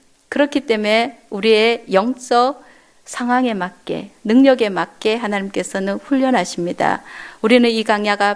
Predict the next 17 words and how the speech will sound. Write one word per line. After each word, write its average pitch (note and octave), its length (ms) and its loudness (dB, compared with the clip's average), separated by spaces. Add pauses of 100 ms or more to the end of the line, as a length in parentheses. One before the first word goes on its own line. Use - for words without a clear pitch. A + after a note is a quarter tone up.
(120)
빨리 C#4 360 0
지나가기를 F#3+ 580 -10
원하지만 F3 720 -8 (340)
하나님은 B3 540 0
광야를 G#3 440 -4
통해 G#3 480 -6 (140)
그 - 140 -8
이상의 A#3 420 -2
것을 G3 360 -4
원하십니다. F3+ 920 -6 (460)
하나님께서는 A3 960 0 (800)
광야를 G3+ 680 0
우리와 A#3 400 2
다른 A#3 460 0
눈으로 G#3+ 340 0
바라보고 F#3+ 480 -6
있습니다. F3+ 680 -4